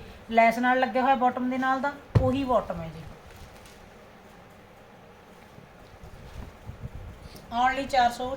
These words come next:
ਚਾਲੀ। ਤੇ ਆਹ ਹੁਣ ਮੈਂ ਤੁਹਾਨੂੰ ਖੋਲ ਕੇ ਕੀ ਦਿਖਾਵਾਂ, ਇਹਦੇ ਸਾਰੇ ਤੇ ਡਾਟਸ ਬਣੇ ਹੋਏ ਆ ਜੀ। ਆਹ ਦੇਖੋ ਜੀ, ਇੱਦਾਂ ਹੀ ਡਾਟਸ ਆ ਇਹਦੇ ਉੱਪਰ। ਤੇ ਆਹ ਨਾਲ ਦੀ ਦੀ ਡਿਜ਼ਾਈਨਰ ਸਲਵਾਰ ਆ,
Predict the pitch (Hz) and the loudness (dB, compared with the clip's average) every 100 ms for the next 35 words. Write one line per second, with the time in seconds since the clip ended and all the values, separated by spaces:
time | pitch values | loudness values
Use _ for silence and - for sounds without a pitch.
0 | 269 269 233 208 175 143 - - - - | -4 0 2 0 -6 -12 -18 -20 -8 -8
1 | - - - - - - - - - - | -8 -18 -20 -18 -18 -16 -16 -16 -16 -18
2 | - - - 233 240 240 - 247 302 285 | -18 -20 -8 -2 -2 -2 2 4 4 0
3 | 269 269 262 262 269 302 269 262 233 277 | -2 -2 -2 -2 0 -2 -2 -6 -2 -2
4 | 269 247 277 254 240 240 226 202 - 196 | -2 -4 -2 -2 0 0 2 2 -4 -8
5 | 196 190 180 175 165 165 - - - - | -6 -4 -2 -4 -6 -12 -16 -20 -20 -20
6 | - - - - - - - - - - | -20 -20 -18 -18 -18 -20 -20 -20 -20 -20
7 | - - - - 226 208 190 196 170 185 | -16 -16 -16 -12 -8 -8 -8 -12 -12 -12
8 | - 240 202 277 254 226 202 - 226 269 | -8 -8 -2 0 4 4 2 -2 -2 -2
9 | - 269 277 - - - - - 247 269 | -2 -4 -4 -12 -20 -20 -18 0 4 4
10 | 262 233 240 233 269 - - - - - | 4 2 0 -6 -8 -10 -20 -20 -20 -20
11 | - - - 190 220 226 226 233 233 226 | -20 -20 -14 -10 -4 0 2 2 -2 -2
12 | 202 185 208 247 | 0 2 4 2